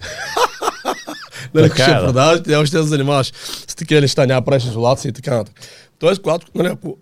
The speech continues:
Speaker 1: стане така, че купувате имот, нали, то трябва да се гледат техническите параметри. Тази сграда, колко добре е построена първо, каква е зидарията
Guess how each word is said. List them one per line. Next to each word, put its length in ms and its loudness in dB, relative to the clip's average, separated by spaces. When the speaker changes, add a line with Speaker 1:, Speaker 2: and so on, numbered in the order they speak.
Speaker 1:
стане 320 0
така, 220 -2
че 100 -8
купувате 380 -4
имот, 280 -4
нали, 140 -4
то 140 -2
трябва 220 2
да 40 2
се 120 -4
гледат 240 0
техническите 520 -6
параметри. 480 -6
Тази 200 4
сграда, 280 2
колко 320 0
добре 340 0
е 160 -2
построена 520 2
първо, 400 -4
каква 240 -2
е 100 2
зидарията 600 0